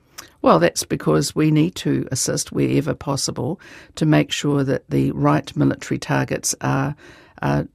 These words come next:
taken out. It, I think you need to also remember that the Houthis have been given a number of warnings, very serious warnings.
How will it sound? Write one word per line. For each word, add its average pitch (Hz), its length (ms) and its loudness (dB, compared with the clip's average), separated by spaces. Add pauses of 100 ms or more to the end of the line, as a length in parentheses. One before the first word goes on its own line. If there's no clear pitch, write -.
(120)
taken 156 340 2
out. 185 220 0
It, 165 120 -6 (360)
I 202 80 2
think 311 240 -4
you 208 60 2
need 208 180 0
to - 180 0 (140)
also 175 360 2
remember 147 460 6
that 123 140 -4
the 170 80 2
Houthis 196 420 -2
have 180 100 -6
been 160 200 -2
given 143 420 0 (720)
a 165 60 6
number 180 600 4
of 143 220 -2
warnings, 147 500 0
very 214 360 2
serious 160 540 2
warnings. 143 580 0